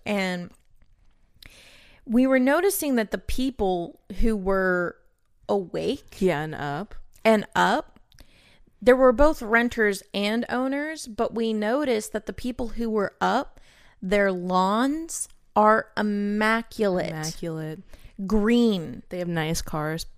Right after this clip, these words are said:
Speaker 2: parked out front. <laughs> You
Speaker 1: Even,
Speaker 2: know.
Speaker 1: even, even cut.
Speaker 2: Yeah.
Speaker 1: It looks like the kind of grass that if you laid on it, it would, it would feel so good.
Speaker 2: Yeah, <laughs> like,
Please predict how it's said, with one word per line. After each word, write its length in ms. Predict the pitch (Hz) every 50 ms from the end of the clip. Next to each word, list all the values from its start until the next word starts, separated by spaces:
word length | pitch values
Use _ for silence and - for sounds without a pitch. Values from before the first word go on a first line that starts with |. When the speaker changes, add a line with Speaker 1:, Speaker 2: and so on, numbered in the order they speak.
| _ _ _
Speaker 2:
parked 320 | - - 160 160 151 _ 170
out 200 | 151 147 - -
front. 260 | - - 175 202 - -
<laughs> 100 | 311 - - - - - _ _ -
You 160 | 233 247 262
Speaker 1:
Even, 240 | 254 233 254 240 240
Speaker 2:
know. 60 | 233 - - - - - -
Speaker 1:
even, 600 | 240 247 262 262 240 262 254 254 254 247 233 - _ - - - - - -
even 360 | - 240 247 262 233 262 247 233
cut. 380 | - - - 226 208 196 - - _ _ _ - - - - - - - - - -
Speaker 2:
Yeah. 260 | 214 208 175 156 151 - - - - - - - - -
Speaker 1:
It 140 | - 233 233
looks 260 | 240 277 311 - - -
like 160 | 370 359 370
the 60 | -
kind 300 | 233 - - 254 247 240
of 80 | 233 208
grass 420 | 202 185 180 185 185 196 208 -
that 140 | - 196 -
if 160 | - 196 -
you 140 | 202 202 185
laid 260 | 165 170 160 170 175
on 200 | 185 196 202 202
it, 180 | 208 208 208 -
it 160 | - 185 -
would, 180 | - 180 170 170 - - _
it 220 | - - 190 180
would 160 | 202 185 175
feel 280 | - - - 170 170 180
so 320 | - - - - - -
good. 440 | 196 - - - - - 214 214 - - - -
Speaker 2:
Yeah, 220 | 190 - 165 160 -
<laughs> 80 | 170 175
like, 260 | 185 180 202 226 -